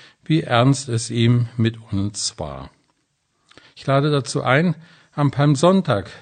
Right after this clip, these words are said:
den Jubel mit gemischten Gefühlen zu hören und das Evangelium der Passion dazuzulegen. Wir schaffen die Verbindung zwischen dem Einzug Jesu in Jerusalem und der Passion,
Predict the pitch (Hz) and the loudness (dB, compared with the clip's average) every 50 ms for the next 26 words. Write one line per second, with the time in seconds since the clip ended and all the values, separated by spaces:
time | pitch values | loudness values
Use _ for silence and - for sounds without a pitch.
0 | - _ - 117 104 101 98 104 120 147 165 175 175 196 190 196 202 180 - - | -20 _ -4 -2 -2 -2 -2 0 0 2 2 2 4 4 4 4 2 2 -2 -6
1 | - _ - - _ _ _ 156 143 156 - 156 139 151 156 151 - - - 170 | -14 _ -20 -20 _ _ _ -4 -4 -2 0 2 4 4 4 2 0 -2 -2 -2
2 | 165 156 160 156 - - 156 147 143 123 107 95 95 - - - 101 82 104 104 | 0 0 -2 -4 -2 0 2 2 2 2 2 0 -2 -4 -4 -6 -6 -4 -4 -4
3 | 101 98 95 85 85 78 78 80 - _ _ _ - - _ _ _ - 117 131 | -4 -4 -4 -4 -6 -8 -8 -10 -14 _ _ _ -20 -20 _ _ _ -2 -2 0
4 | 120 - 143 127 - 139 131 127 123 135 143 151 156 160 151 143 135 131 - - | 2 2 0 0 2 0 0 0 2 2 2 2 4 4 2 2 2 0 0 0
5 | 123 113 - - - 135 135 139 147 151 160 160 160 156 156 151 135 - - 175 | -2 -2 -2 -2 0 2 4 6 6 6 6 4 2 2 0 -2 -2 -2 0 0
6 | 160 143 151 - - 117 95 90 92 90 87 - 85 82 85 - _ _ _ _ | 0 0 0 -2 -4 -4 -4 -4 -6 -6 -6 -8 -10 -12 -12 -16 _ _ _ _
7 | _ _ _ _ _ - - - - _ - 127 - - 170 175 - - 196 175 | _ _ _ _ _ -20 -20 -20 -20 _ -4 -2 0 0 0 -2 0 2 2 2
8 | 147 - 147 123 135 185 196 208 202 180 135 - 165 160 147 151 151 143 131 127 | 4 4 2 2 2 2 2 2 2 0 0 0 0 0 2 2 0 0 0 0
9 | 127 139 165 165 - 160 131 - - 143 151 160 151 160 160 147 135 131 127 123 | 0 0 0 0 0 -2 -4 -2 0 0 2 2 2 2 2 2 2 2 2 2
10 | 143 160 - 175 151 151 151 151 147 139 127 139 113 - 127 104 - - - 127 | 0 0 2 2 2 2 2 2 2 0 0 0 -2 -2 -2 -4 -4 -2 -2 0
11 | 135 139 151 165 170 151 | 2 4 4 4 4 2